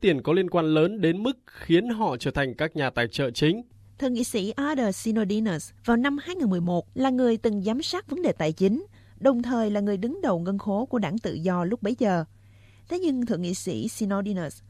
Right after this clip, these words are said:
Speaker 2: không phải là trọng tâm của cuộc điều tra. Ủy ban độc lập điều tra chống tham nhũng không bàn giao những phát hiện của mình cho Operation Spicer để cơ quan này đánh giá và kiểm tra nguồn quỹ của Free Enterprise Foundation và các cáo buộc về nguồn quỹ đen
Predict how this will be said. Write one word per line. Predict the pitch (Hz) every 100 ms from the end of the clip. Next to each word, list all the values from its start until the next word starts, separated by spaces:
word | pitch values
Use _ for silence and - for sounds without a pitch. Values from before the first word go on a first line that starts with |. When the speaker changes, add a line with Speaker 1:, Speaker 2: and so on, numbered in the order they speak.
| - -
Speaker 2:
không | 349
phải | 233
là | 247
trọng | - 175 180
tâm | 247 240
của | 220
cuộc | 226 185
điều | 170 160
tra. | - 196 185 - - - - -
Ủy | - 240
ban | 311
độc | 269 196
lập | -
điều | 196 190
tra | 202 226 214
chống | 208 277 415
tham | 285
nhũng | 214 131 226
không | - 381
bàn | 262 165
giao | 208 202
những | 190 170
phát | - -
hiện | 180
của | 196
mình | 214 196 151 - - - -
cho | 220 208
Operation | 208 208 196 190 196 185
Spicer | 165 - 180 185 - 175 156 - - - -
để | 190
cơ | - 294
quan | 277 254 233
này | 196
đánh | 175 226 359
giá | 285 247 359
và | 339 147
kiểm | 143 190
tra | 233 202
nguồn | 185 190 175
quỹ | 170 107 285 -
của | 156 196
Free | 233 214 196
Enterprise | 208 202 196 - 196 190 -
Foundation | - 190 185 208 208 175 156 - - -
và | 233 262
các | 254 370
cáo | 320 370
buộc | 269 -
về | 180
nguồn | 175 185 175
quỹ | - 233
đen | 311 294